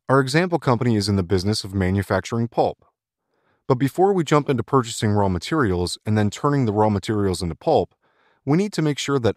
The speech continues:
all necessary costing and manufacturing-related master data has been maintained in the system. That's why I think it's a good idea to start this chapter with a quick recap of the most important master data elements related to costing.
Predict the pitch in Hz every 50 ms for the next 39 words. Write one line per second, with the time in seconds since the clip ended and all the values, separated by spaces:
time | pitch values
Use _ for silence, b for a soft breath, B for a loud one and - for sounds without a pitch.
0 | _ - 110 113 127 135 127 120 113 - 131 - - 113 101 98 87 - - 123
1 | 113 110 - - 123 127 127 113 - 107 98 98 101 104 95 - - 120 123 127
2 | - - 120 107 104 101 98 104 107 98 90 85 104 135 160 156 - - 90 76
3 | 90 87 82 87 80 - _ _ _ _ 139 131 117 131 123 123 123 123 123 120
4 | - - 160 156 131 101 92 95 92 - - 131 127 - - 73 58 - _ _
5 | _ _ _ _ _ _ _ _ _ _ _ _ _ _ _ _ 147 165 - -
6 | 208 196 190 185 - 170 160 160 - 127 113 110 139 135 131 127 120 113 127 123
7 | 117 92 87 87 - - 123 117 117 - 107 - - - - 87 82 - - 92
8 | 90 92 107 113 117 - - 185 180 - - 143 160 147 - - 98 85 80 -
9 | 90 82 90 87 92 101 98 - - 110 95 - - - 143 147 139 139 135 127
10 | 127 127 127 - - 117 107 113 113 104 104 - - 139 135 117 95 82 78 76
11 | - - 87 85 90 87 82 76 90 - - 107 98 95 - - 73 71 - -